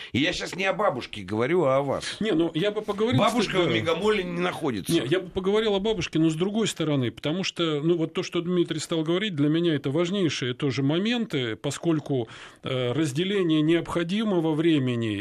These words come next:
Speaker 2: и, э, времени развития — это основное, что сегодня должен ту, эту границу должен устанавливать сам человек, и в этом вся прелесть. А системы потребления, они сносят время развития и не, даже необходимое время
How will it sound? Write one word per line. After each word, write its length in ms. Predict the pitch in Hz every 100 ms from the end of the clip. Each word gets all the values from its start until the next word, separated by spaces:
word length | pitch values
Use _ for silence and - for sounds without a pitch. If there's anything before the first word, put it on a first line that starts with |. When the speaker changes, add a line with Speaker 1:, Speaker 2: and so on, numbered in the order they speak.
| -
Speaker 2:
и, 420 | 165 151 135 110 - - -
э, 200 | 120 120
времени 480 | 127 151 196 165 139
развития — 840 | 143 151 170 240 262 147 110 98 - - - -
это 280 | 175 214 185
основное, 880 | 151 143 180 175 202 247 254 214 143
что 300 | - 175 180
сегодня 540 | - 160 226 190 151
должен 400 | 151 190 156 127
ту, 260 | - 175 160
эту 220 | 185 160
границу 540 | 160 180 220 240 156
должен 340 | 131 175 156 160
устанавливать 720 | 151 170 175 196 185 170 160
сам 240 | - 175
человек, 500 | - 180 180 170 127 127
и 20 |
в 60 | 170
этом 240 | 175 170
вся 180 | - 180
прелесть. 560 | 190 147 117 95 - - - -
А 100 | 123
системы 480 | 139 156 - 240 220
потребления, 800 | - 175 214 202 269 277 220 180
они 200 | 190 240
сносят 600 | - 269 247 190 151 135 - - -
время 420 | 143 202 196 170
развития 280 | 180 170 190
и 560 | 240 220 165 139 156
не, 180 | 170 185
даже 340 | 165 180 170
необходимое 760 | 175 165 160 180 175 180 165 160
время 480 | 156 220 233 190